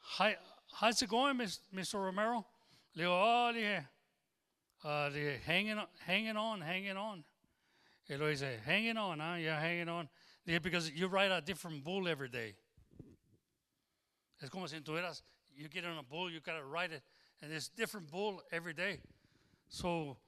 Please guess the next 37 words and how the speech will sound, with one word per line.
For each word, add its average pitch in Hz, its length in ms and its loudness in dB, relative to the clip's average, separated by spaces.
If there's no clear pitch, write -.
y 160 80 -6
se 170 180 4
rió 180 220 2
ella, 180 180 6
dijo, 165 280 0
"What 208 100 4
do 254 60 4
you 240 100 4
mean 233 220 0
a 196 60 -2
different 175 300 -4
bull?" 170 180 -2
Ya, 285 140 0
le 311 80 -2
dije, 170 240 -2
"Pues 156 140 -6
es 147 60 -8
como 165 180 -16
el 117 60 -18
capo, 143 260 -6
¿verdad? 151 320 -6
Sube, 165 280 -6
eh, 147 360 -6
y 139 80 -10
tal." 151 400 -8
Se 170 140 0
le 156 100 2
da 165 120 6
un 180 120 4
nombre 175 300 2
al 156 140 2
bull, 151 320 -2
¿verdad? 160 200 0
Porque 151 280 -4
tiene 151 420 0
su - 240 -4
fama. 151 480 2